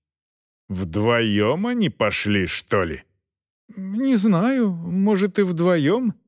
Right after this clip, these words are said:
«Так ты её разоблачала ко сну?»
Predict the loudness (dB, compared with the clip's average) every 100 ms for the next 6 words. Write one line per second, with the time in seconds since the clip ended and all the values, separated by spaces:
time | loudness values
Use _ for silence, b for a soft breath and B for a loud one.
0 | _ _ _ _ _ _ _ -4 -4 -2
1 | 0 2 2 2 2 2 2 2 0 2
2 | 0 0 -2 -2 -2 -2 -2 -6 -10